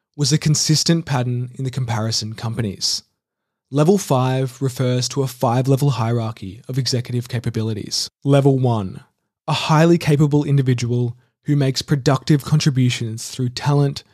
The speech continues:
knowledge, skills, and good work habits. Level two, a contributing team member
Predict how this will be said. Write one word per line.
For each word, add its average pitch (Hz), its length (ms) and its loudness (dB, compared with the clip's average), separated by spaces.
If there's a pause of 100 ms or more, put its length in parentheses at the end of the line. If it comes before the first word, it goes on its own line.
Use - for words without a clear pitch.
(260)
knowledge, 131 640 2 (180)
skills, 139 680 2 (200)
and 143 160 -2
good 139 140 2
work 123 300 0
habits. - 540 -8 (380)
Level 123 280 -2
two, 135 440 2 (720)
a 160 60 -10
contributing 175 600 4
team 131 260 0
member 117 340 -2